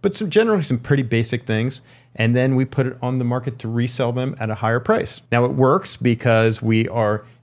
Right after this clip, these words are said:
dealing with the landowners directly. Uh, we're buying for an aggressive price. And then we're also putting it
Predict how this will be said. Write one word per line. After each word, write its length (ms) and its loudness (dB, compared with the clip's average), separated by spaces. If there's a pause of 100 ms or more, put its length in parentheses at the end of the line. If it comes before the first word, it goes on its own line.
dealing 400 2
with 220 -2
the 280 2
landowners 580 0
directly. 600 -2 (320)
Uh, 180 0
we're 120 4
buying 360 2
for 180 0
an 100 2
aggressive 500 0
price. 460 0 (380)
And 200 2
then 160 4
we're 200 2
also 420 0
putting 300 0
it 120 -2